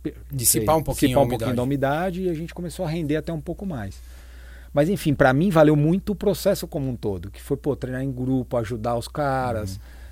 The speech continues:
Speaker 1: Tem, e aí eu descobri um outro prazer também, que era esse negócio de tentar
Speaker 2: E correr com
Speaker 1: puxar a
Speaker 2: alguém,
Speaker 1: galera,
Speaker 2: né? E
Speaker 1: correr
Speaker 2: correr
Speaker 1: com
Speaker 2: com alguém,
Speaker 1: alguém, né,
Speaker 2: cara? É muito
Speaker 1: cara?
Speaker 2: legal isso, né?
Speaker 1: Eu, eu, você pergunta assim, "Pô, dá vontade de fazer prova, cara?" Vontade de fazer prova dá. Dá vontade de bater o seu tempo, de tentar quebrar o seu tempo?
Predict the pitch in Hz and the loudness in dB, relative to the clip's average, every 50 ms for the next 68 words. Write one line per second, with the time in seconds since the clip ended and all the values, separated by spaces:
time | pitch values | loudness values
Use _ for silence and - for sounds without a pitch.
0 | - - - - 131 127 - - - - - - 185 160 156 165 165 175 190 202 | -16 -10 -6 -4 -4 -4 -4 -8 -12 -20 -14 -8 0 2 4 4 6 6 6 6
1 | 214 170 - - 226 180 196 226 226 214 233 254 - - 247 233 196 226 220 - | 6 4 2 -2 0 2 2 4 4 4 2 2 0 -2 -2 0 0 0 0 0
2 | 269 277 214 180 131 110 - 127 120 120 127 139 147 143 - 185 185 180 156 165 | 0 0 0 0 -2 -2 -2 -2 0 0 2 0 0 0 -2 -4 -4 -2 0 0
3 | 170 165 175 185 - 220 208 190 - 180 170 180 196 208 214 208 - - - - | -2 -2 -4 -4 -4 -4 -2 -2 0 0 0 0 0 -2 -4 -6 -8 -12 -18 -18
4 | - - - - 160 165 190 - 262 269 277 165 220 302 339 - - - - 294 | -16 -8 -4 0 2 2 4 6 6 6 8 6 6 6 6 6 6 6 6 6
5 | - - - - - - - 254 214 190 - 247 277 254 214 - 127 123 120 120 | 6 6 6 8 8 8 6 6 8 8 6 6 6 6 6 4 4 4 2 2
6 | 107 170 190 185 170 139 131 123 113 110 101 92 - - 110 104 123 147 - - | 2 2 2 2 2 4 4 2 2 2 0 -2 -2 -4 -4 -4 -6 -8 -8 -12
7 | - - - - - 196 220 - - 180 175 202 208 170 135 - - 156 - - | -14 -16 -12 2 6 8 8 8 8 8 10 12 12 10 8 8 4 2 2 2
8 | 165 151 156 143 147 131 - - 180 156 123 165 165 165 175 151 - 151 135 - | 2 2 2 2 0 0 -2 -2 -2 0 0 0 0 0 -2 -2 -2 -4 -4 -4
9 | - 113 117 - - - - 135 131 113 95 - 113 110 139 160 - 190 190 - | -6 -8 -8 -8 -4 -2 0 0 0 0 -2 -6 -8 -8 -6 -6 -4 -4 -4 -4
10 | - 214 208 202 - 247 277 359 381 311 262 190 151 117 95 87 98 139 175 196 | -4 -6 -6 -4 -4 -2 0 0 0 0 2 2 2 2 2 2 2 4 4 6
11 | 220 196 - 190 180 156 143 143 139 143 113 127 123 117 - 156 147 135 - - | 4 4 6 6 6 6 4 2 0 2 2 2 2 2 2 2 2 2 0 -2
12 | 127 107 - - 151 151 135 - 113 113 - 120 123 117 143 139 139 - 123 101 | -4 -4 -2 -2 -2 -2 -2 -4 -8 -8 -6 -6 -4 -2 -2 -2 -2 -2 -2 -2
13 | 113 127 123 113 - 107 92 - 139 123 - | -2 -2 -2 -2 -4 -6 -4 -2 -2 -2 -4